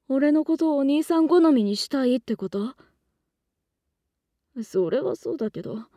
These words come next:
でも、俺にだって意志はあるし、いくらお兄さんの頼みでも、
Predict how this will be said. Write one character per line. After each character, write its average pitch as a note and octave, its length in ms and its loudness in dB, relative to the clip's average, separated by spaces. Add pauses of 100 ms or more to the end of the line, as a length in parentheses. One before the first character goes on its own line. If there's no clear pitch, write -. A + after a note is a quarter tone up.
(1040)
で A#3+ 140 2
も、 A#3 340 0
俺 B3+ 300 6
に F#4+ 140 6
だ F#4 80 6
っ B3+ 60 0
て F#3 160 -2
意 A3+ 120 0
志 B3+ 220 -2
は G#3+ 160 2
あ - 20 2
る A3 140 2
し、 F#3+ 240 -8 (560)
い B3 180 -2
く D4+ 140 4
ら A3+ 120 4
お G#3+ 100 4
兄 C4 180 4
さ C4 160 2
ん A#3 40 4
の G3 120 2
頼 G#3 240 0
み B3 100 4
で A3+ 100 4
も、 G3 220 -2